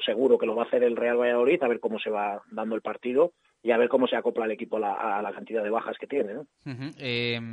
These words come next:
Speaker 2: hablábamos un poco antes que quizá, eh, de alguna forma, lo del martes en Copa empieza hoy por los lujos y desgastes que te puedas permitir el martes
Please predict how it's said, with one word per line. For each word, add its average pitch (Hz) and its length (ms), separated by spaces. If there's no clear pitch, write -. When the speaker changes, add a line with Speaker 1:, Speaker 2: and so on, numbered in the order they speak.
Speaker 2:
hablábamos 123 480
un 165 120
poco 165 200
antes 185 220
que 151 120
quizá, 139 580
eh, 131 360
de 127 80
alguna 135 280
forma, 160 480
lo 120 180
del 120 160
martes 135 320
en 156 120
Copa 165 280
empieza 151 480
hoy 180 220
por 160 180
los 131 220
lujos 156 340
y 160 60
desgastes 151 480
que 147 80
te 139 100
puedas 143 300
permitir 139 380
el 139 100
martes 151 420